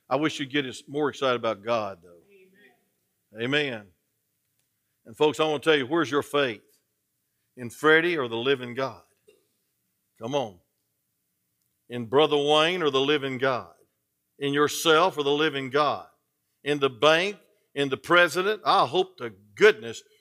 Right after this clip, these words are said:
you ain't putting your faith in politicians. God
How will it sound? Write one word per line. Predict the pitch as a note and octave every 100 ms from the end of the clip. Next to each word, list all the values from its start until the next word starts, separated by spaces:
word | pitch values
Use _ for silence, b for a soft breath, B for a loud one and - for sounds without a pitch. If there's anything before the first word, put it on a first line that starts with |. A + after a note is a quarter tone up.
| _
you | C3+
ain't | C#3 A2
putting | D#3 C#3
your | A#2 G#2
faith | - D#3 C#3+ B2+
in | A#2+ G#2+
politicians. | - D#3+ C#3 A2 D#3 D#3+ - - - - _ _ _ _ _ _ _ _
God | A2+ E3+ F#3 B2